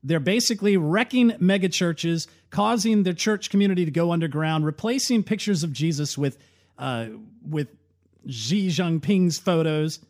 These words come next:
You know, they're doing social credit scores on its people to inject some sort of faux morality. China's the bigger threat than Russia. Russia just wants to disrupt our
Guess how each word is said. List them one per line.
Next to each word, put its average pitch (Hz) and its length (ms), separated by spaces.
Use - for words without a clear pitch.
You 151 100
know, 180 100
they're 175 140
doing 233 260
social 214 400
credit 202 360
scores 190 400
on 180 120
its 170 140
people 180 560
to 180 180
inject 175 480
some 208 220
sort 202 240
of 170 100
faux 202 300
morality. 180 680
China's 349 520
the 196 100
bigger 185 320
threat 214 560
than 160 160
Russia. 202 360
Russia 311 320
just 381 160
wants 269 260
to 214 180
disrupt 240 520
our 202 260